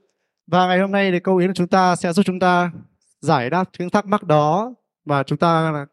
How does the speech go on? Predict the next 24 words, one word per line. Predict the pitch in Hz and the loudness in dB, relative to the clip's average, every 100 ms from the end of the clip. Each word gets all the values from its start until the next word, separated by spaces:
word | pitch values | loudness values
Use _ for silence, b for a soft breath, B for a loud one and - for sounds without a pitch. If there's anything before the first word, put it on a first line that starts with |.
| - | -4
gặp | 147 - | -2 0
phải | 151 113 | -2 -2
trong | - 156 | -4 -4
cuộc | 156 131 | -2 -2
sống, | 143 131 165 | -2 -4 -4
mà | 160 135 | -4 -4
những | 123 - | -6 -6
cái | 160 | -2
vấn | 143 165 | -2 0
đề | 170 131 117 - _ _ _ | -2 -2 -4 -10 _ _ _
rất | - 269 | -2 2
là | 160 | 2
khó | 151 156 | 4 4
lý | 156 | 4
giải | 170 170 110 107 _ _ _ _ _ - | 2 0 -2 -10 _ _ _ _ _ -4
bằng | 147 143 | -4 -2
lý | 143 | 0
lẽ | 151 180 | 0 0
và | 151 | -2
khoa | 131 156 | -2 -4
học. | 135 - _ _ _ _ _ _ _ _ - | -4 -8 _ _ _ _ _ _ _ _ -8
Đúng | 147 | -4
không | 175 | 0
ạ? | 175 | 0